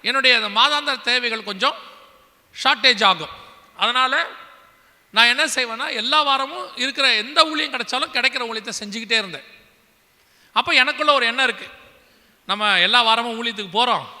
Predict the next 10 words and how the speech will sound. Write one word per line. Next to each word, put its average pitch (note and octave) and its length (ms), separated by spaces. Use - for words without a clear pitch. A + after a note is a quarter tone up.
தேவைகள் A3+ 500
சந்திக்கப்படுது, G#3+ 580
கடன் A#3+ 300
கிடையாது, A3 540
கர்த்தர் G#3+ 280
நிம்மதியா A#3+ 380
வச்சிருக்கிறாரு, F3 560
தேவைகளை C#4 460
கர்த்தர் G#3 420
சந்திச்சிட்டாரு. F#3+ 460